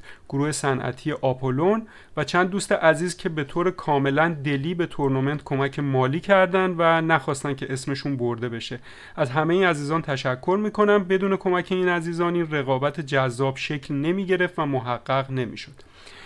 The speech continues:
و اما جوایز نقدی گروه فینالیست، نفر اول چهار میلیون، نفر دوم سه میلیون، نفر سوم دو میلیون،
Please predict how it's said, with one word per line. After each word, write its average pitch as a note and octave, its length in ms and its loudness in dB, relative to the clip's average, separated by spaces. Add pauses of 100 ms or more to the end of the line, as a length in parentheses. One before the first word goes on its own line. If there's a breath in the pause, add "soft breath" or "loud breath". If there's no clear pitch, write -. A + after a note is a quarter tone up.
(220 loud breath)
و D#3 40 2
اما G3 380 6
جوایز E3 440 2
نقدی F3+ 840 2
گروه D3 460 -2
فینالیست، C#3+ 800 -2
نفر C#3 280 0
اول C3 320 2
چهار D#3 320 2
میلیون، F3+ 440 0
نفر C3+ 240 -2
دوم B2+ 420 -2
سه - 240 -2
میلیون، F3 340 2
نفر C#3 320 -2
سوم C3 500 -2
دو C#3 180 -2
میلیون، G3+ 420 0